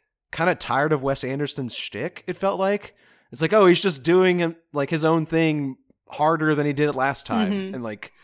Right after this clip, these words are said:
Speaker 1: kinda shrugging it off for that. It is a anthology comedy set in this fictional town of Ennui, France,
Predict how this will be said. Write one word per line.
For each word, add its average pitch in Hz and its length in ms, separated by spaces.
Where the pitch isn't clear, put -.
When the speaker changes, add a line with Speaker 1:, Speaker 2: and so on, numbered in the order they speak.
Speaker 1:
kinda 180 160
shrugging 165 400
it 139 80
off 123 220
for 120 100
that. 101 280
It 185 180
is 190 540
a 151 580
anthology 160 640
comedy 170 760
set - 600
in 151 300
this 139 200
fictional 160 440
town 143 340
of 135 180
Ennui, 135 420
France, - 720